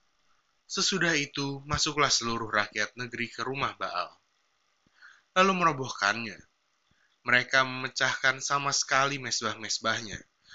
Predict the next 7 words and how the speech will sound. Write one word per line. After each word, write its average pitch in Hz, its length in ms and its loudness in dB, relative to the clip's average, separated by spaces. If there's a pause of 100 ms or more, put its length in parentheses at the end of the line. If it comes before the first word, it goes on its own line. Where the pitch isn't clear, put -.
(220)
dan 190 160 2
patung-patung, 139 800 0 (480)
dan 175 160 2
membunuh 147 400 -2
Matan, 117 480 2 (240)
imam 151 400 -2
Baal, 95 400 0